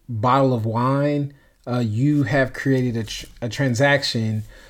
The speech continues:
where you, the buyer on one side, uh, in the grocery store, the seller, uh, on the other. So you can imagine billions and trillions of transactions are happening,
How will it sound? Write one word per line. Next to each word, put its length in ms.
where 120
you, 200
the 120
buyer 640
on 160
one 180
side, 640
uh, 240
in 100
the 80
grocery 480
store, 320
the 120
seller, 760
uh, 160
on 140
the 140
other. 440
So 160
you 80
can 140
imagine 560
billions 420
and 140
trillions 720
of 260
transactions 760
are 120
happening, 680